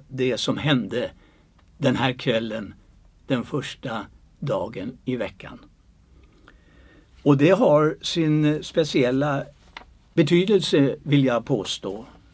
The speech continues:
Johannes evangeliet har en särskild karaktär för att beskri-, eh, för att, eh, eh, förmedla, eh,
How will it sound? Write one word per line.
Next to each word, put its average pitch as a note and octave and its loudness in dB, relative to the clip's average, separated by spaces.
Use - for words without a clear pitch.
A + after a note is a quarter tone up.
Johannes C3 -2
evangeliet C#3+ -2
har B2+ -2
en C3 0
särskild C#3+ -2
karaktär C3+ -6
för C#3 0
att C3 -2
beskri-, C3+ 0
eh, B2+ -4
för C#3+ -2
att, B2+ -4
eh, B2+ 0
eh, B2+ -2
förmedla, D3 2
eh, B2 0